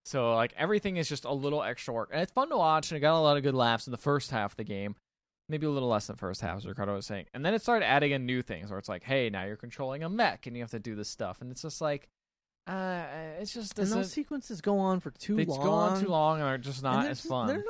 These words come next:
Speaker 2: not fun.
Speaker 1: No.
Speaker 2: They, they're not fun to watch, and they don't look like they're fun to con-,
Speaker 1: They're
Speaker 2: control or
Speaker 1: not. They're not.
Speaker 2: play.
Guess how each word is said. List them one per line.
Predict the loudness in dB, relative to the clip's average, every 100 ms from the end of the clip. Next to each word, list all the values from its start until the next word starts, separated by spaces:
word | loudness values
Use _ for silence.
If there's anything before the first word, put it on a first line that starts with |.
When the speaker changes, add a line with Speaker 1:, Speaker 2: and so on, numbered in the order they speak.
| 0
Speaker 2:
not | -2
fun. | 2 2 4 0 -6 -4
Speaker 1:
No. | 0 2 2 0 -4 -2
Speaker 2:
They, | -2
they're | -2 0 2 4
not | 2 2
fun | 2 2
to |
watch, | 2 2 2 2
and | 2
they | 2
don't | 2 2
look | 2 0
like | 0 -2
they're | 0 0
fun | 0 -2
to | -4
con-, | -6 -8 -8 -10 0
Speaker 1:
They're | 2
Speaker 2:
control | 6 8
or | 8
Speaker 1:
not. | 6 2
They're | 4
not. | 6 6
Speaker 2:
play. | 2